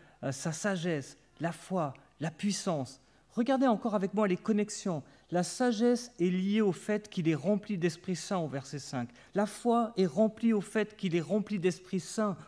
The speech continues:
au verset huit. Il est plein de foi et de puissance. Tout cela vient de la promesse de Christ qui s'accomplit. Étienne est un témoin parce que Dieu lui-même œuvre en lui.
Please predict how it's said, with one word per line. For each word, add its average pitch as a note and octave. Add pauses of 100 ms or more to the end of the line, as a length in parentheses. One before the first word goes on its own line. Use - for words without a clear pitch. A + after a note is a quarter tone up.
(120)
au D3+
verset D#3
huit. C3 (260)
Il A3
est A3
plein A#3+
de F#3+
foi G#3+ (260)
et E3
de E3+
puissance. E3 (460)
Tout D4+
cela D3+ (840)
vient D3
de C3+
la C3
promesse C#3
de C3
Christ - (300)
qui -
s'accomplit. B2+ (840)
Étienne A#3+
est A3+
un G3+
témoin B3
parce A3
que -
Dieu G3+
lui-même A3+ (180)
œuvre A3
en E3+
lui. C#3